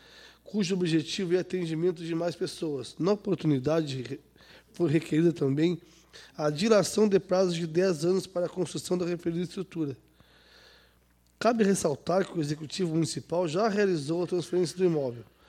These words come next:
mediante doação, para atender os anseios da comunidade de pessoas com deficiências e proporcionar melhor qualidade de vida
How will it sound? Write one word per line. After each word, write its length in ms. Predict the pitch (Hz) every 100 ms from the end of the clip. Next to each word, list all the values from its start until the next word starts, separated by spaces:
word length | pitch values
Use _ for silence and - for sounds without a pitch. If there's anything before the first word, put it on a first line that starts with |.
| - - - _
mediante 480 | 165 165 135 139 -
doação, 520 | 160 160 - 170 190
para 320 | 190 190 180
atender 340 | 165 175 156 170
os 160 | 160
anseios 380 | 165 151 165 170
da 80 | 165
comunidade 560 | 170 170 160 143 151
de 100 | 151
pessoas 560 | 151 151 - 156 156 - _ - - - -
com 180 | 175
deficiências 680 | 185 175 170 - 156 170 170
e 80 | 165
proporcionar 720 | - 208 254 190 185 156 170
melhor 340 | 175 165 156 196
qualidade 480 | - 175 151 165 151
de 100 | 143
vida 360 | 127 175 160